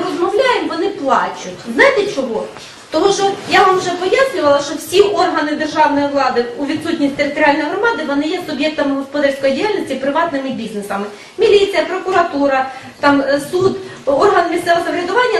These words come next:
це є приватні бізнеси. Тепер вам зрозуміло, чого вони платять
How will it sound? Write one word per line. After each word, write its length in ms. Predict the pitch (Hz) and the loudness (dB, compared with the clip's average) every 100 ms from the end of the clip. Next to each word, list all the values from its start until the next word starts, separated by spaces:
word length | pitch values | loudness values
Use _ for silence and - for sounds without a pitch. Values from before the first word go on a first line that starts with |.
| - | -2
це 80 | 339 | 0
є 160 | 466 | 0
приватні 480 | - 370 415 415 381 | 0 0 0 0 -2
бізнеси. 440 | 233 233 220 226 | -2 -4 -6 -6
Тепер 320 | 240 302 466 440 | -4 0 2 2
вам 220 | 392 320 | 2 -2
зрозуміло, 480 | 359 349 453 427 403 | -4 0 0 0 -2
чого 160 | 349 370 | -4 -4
вони 160 | 320 | -2
платять 380 | 302 339 320 285 | 0 0 0 -2